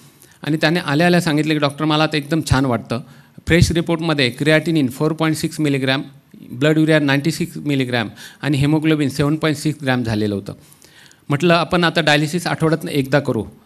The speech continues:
तो लगेच म्हणाले की, "गेल्या वीस दिवसापासून मी डायलिसिस केलेलं नाही." म्हटलं, "हे कसं शक्य आहे?" म्हणून मी इमिजिएट एका पॅथॉलॉजिस्ट मित्राला फोन करून फ्रेश सीरम क्रिएटिनिन लेव्हल बघितली, तर ती फोर पॉइंट सिक्सवरनं फक्त फोर पॉइंट नाईन मिलीग्रॅम झालेली होती. म्हणजे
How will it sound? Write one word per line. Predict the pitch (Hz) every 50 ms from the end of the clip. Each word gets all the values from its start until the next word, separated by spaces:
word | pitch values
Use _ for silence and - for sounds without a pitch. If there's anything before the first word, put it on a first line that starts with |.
| _ _
तो | - 160
लगेच | 156 151 147 180 180 156
म्हणाले | 151 147 156 156 156 170
की, | 156 190
"गेल्या | 156 151 156 165 170
वीस | 160 156 160 160 151
दिवसापासून | 151 151 139 - 156 151 156 143 - 156
मी | 151 156
डायलिसिस | 147 143 131 135 135 127 131 151 -
केलेलं | - - 135 127 131 135 143 147
नाही." | 143 120 101 90 - - _ _ _ _ _ _ _ _ _ _ _ _ _
म्हटलं, | - 151 135 180
"हे | 175 175
कसं | 175 170 156 -
शक्य | 165 - 143 139 143 135
आहे?" | 127 120 120
म्हणून | 127 131 160 170 170
मी | 165 170 180 -
इमिजिएट | 156 147 165 170 170 175 160
एका | 160 151 165
पॅथॉलॉजिस्ट | 156 - 151 139 - 160 151 160 160 147 139 -
मित्राला | 160 143 143 147 151 156 151
फोन | 143 - 156 151 147
करून | 139 151 139 135 123 120
फ्रेश | - - 156 170
सीरम | - - - 160 160 160 156
क्रिएटिनिन | - 156 147 143 143 151 147 147
लेव्हल | 143 135 135 135
बघितली, | 131 123 120 127 135 - 135 107 - - - - - - - _ -
तर | 160
ती | 156 - 180 180 175 -
फोर | 160 165 180
पॉइंट | 175 175 170 165 151
सिक्सवरनं | - 175 165 - - 160 156 160 156 147
फक्त | - 156 - - - 143 -
फोर | 151 147
पॉइंट | 151 147 151 156 151 151 139
नाईन | 135 135 139
मिलीग्रॅम | 139 127 123 127 120 120 120 120
झालेली | 107 104 104 104 101 98
होती. | 95 92 - 98 98 - - _ _ - - _ _ _ _ _ _
म्हणजे | 147 147 151 156 175 175 180 180